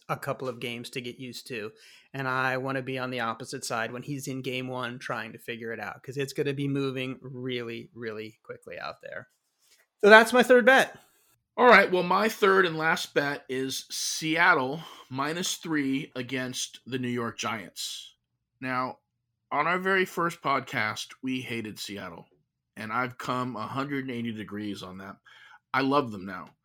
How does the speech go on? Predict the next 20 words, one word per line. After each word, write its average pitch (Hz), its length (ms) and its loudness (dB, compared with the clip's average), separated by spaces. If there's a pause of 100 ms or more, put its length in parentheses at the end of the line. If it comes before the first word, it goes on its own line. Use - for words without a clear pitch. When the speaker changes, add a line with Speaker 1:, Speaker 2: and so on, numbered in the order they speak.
(400)
Speaker 2:
Uh, 107 120 -10
I 104 140 -2
won 139 320 4
with 190 140 -2
them 135 160 2
last 120 360 2
week, 123 400 -6 (120)
and 120 160 -6
I'm 139 240 -2
riding 135 320 2
them 147 160 -8
again 147 220 -8
this 160 200 -10
week. 175 320 -10 (880)
<sighs> - 300 -12
The 170 60 -4
New 180 120 2
York 233 260 8
Giants, 202 840 4 (200)
look, 151 340 -6